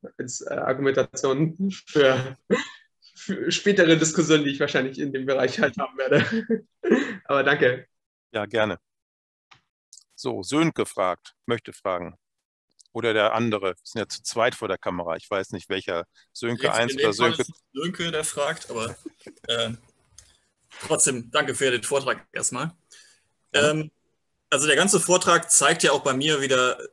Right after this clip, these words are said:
Speaker 3: sehr stark, wie groß die Dringlichkeit ist, sein eigenes Verhalten zu überdenken und vielleicht auch sich anzupassen.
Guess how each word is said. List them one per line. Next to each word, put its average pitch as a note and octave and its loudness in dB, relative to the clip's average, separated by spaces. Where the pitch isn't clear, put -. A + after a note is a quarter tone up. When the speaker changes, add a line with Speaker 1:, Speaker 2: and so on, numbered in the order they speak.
Speaker 3:
sehr B2 0
stark, C3+ 0
wie A#2+ -8
groß C3+ 0
die B2 -10
Dringlichkeit A2+ -2
ist, - -4
sein A2+ -4
eigenes B2 -2
Verhalten A#2 -4
zu - -4
überdenken C3 -4
und A2+ -6
vielleicht - -2
auch G#2 -8
sich G#2 -8
anzupassen. - -8